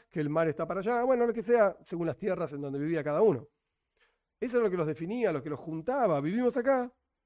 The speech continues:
Y después tenían un lenguaje en común también. Bueno, hablamos esta cosa entre todos.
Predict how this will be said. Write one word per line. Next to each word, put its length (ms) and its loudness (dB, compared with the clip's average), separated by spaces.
Y 60 -8
después 280 -4
tenían 240 -2
un 80 -4
lenguaje 320 -4
en 60 -4
común 320 2
también. 480 4
Bueno, 340 4
hablamos 500 2
esta 300 -6
cosa 500 -2
entre 240 -10
todos. 580 4